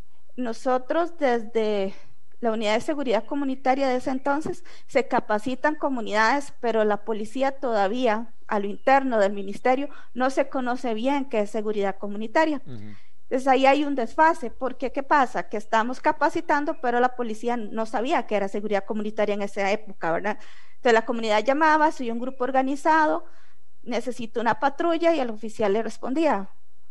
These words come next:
Speaker 1: "¿Y qué es eso? ¿De qué me habla? ¿Cómo grupo organizado?". "Sí, aquí vinieron oficiales a capacitar", y no, no sabían qué responder.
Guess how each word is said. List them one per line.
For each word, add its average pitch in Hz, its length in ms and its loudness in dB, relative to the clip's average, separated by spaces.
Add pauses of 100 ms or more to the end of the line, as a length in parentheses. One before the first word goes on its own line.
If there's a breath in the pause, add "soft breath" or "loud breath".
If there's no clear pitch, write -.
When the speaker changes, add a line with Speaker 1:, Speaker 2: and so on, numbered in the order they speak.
(140)
Speaker 1:
"¿Y 226 140 -6
qué 233 180 0
es 240 120 2
eso? 226 320 0 (100)
¿De 214 140 -2
qué 220 100 2
me 226 140 0
habla? 247 360 4
¿Cómo 269 260 -2
grupo 214 220 -4
organizado?". 262 360 -2
"Sí, 320 160 0
aquí 311 160 -2
vinieron 262 340 0
oficiales 285 560 -2
a 269 60 -6
capacitar", 247 640 -4 (400)
y 208 40 -6
no, 202 160 -4 (120)
no 220 160 -4
sabían 262 360 -2
qué 269 100 -2
responder. 202 540 -4